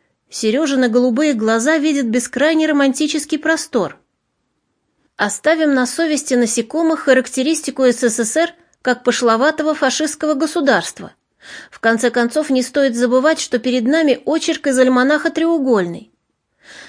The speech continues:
Гайдар действительно был дидактическим суперфосфатом,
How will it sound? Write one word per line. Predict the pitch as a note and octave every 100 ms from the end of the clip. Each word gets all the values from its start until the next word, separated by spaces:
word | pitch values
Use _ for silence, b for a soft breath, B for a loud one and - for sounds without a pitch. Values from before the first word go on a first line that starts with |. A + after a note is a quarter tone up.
| B
Гайдар | - G#3+ A3 C4+ D#4+
действительно | B3+ E4 - D#4 D4+ B3 A#3 A3
был | A#3+
дидактическим | G#3+ A#3 A3+ - E4 D#4+ D4+ D4+ D4
суперфосфатом, | E4+ D#4 D#4+ D#4 D#4 - C4+ G#3 F#3+ F#3+